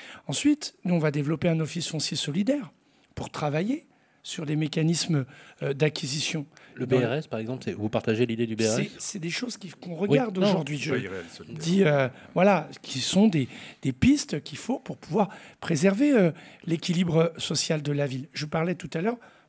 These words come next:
Speaker 1: moi, je prends toutes les, tous les outils que le législateur,
Speaker 2: Bien sûr.
Speaker 1: euh, nous donne et qui peuvent être d'ailleurs, euh, des, des, des mécanismes qui peuvent sécuriser des opérations.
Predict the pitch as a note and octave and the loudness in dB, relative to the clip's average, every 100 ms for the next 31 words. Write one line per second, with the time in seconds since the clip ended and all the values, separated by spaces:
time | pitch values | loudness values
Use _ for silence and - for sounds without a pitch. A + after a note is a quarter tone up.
0 | - G#3 F3 F3+ F#3 F#3+ G3 G3 - A3+ | -6 -4 -2 -4 -6 -2 0 0 -4 0
1 | G#3 E3 F3 C#4 - F#3+ F3 E3 D#3 D3 | 2 2 0 -2 0 0 2 2 0 -2
2 | - D#3+ - F#3 F3 G2+ G2 - - D3+ | -4 -4 -2 -4 -4 -8 -12 -8 0 2
3 | F3+ E3+ F3 C#4 G#3+ - - - - C#3 | 4 6 6 4 2 -6 -10 -12 -8 -6
4 | F3+ A3+ G3 F#3+ F#3 F3+ G3+ A3+ E3+ C#3+ | -2 0 2 2 4 6 6 6 4 -2
5 | - - - - D3 C#3+ C#3+ C3 E3 D3 | -6 -20 -20 -4 2 4 4 4 2 4
6 | D3+ - - - - E3 E3+ - F#3+ A3 | 0 0 -10 -8 2 4 4 6 4 4
7 | - E3 F3+ - G#3 - F3+ A3 C4 F4+ | 0 -4 -2 0 -2 -2 -2 0 0 0
8 | G3 D3 F3 D#3+ C#3 C#3+ - | -2 -2 -2 -2 -4 -4 -6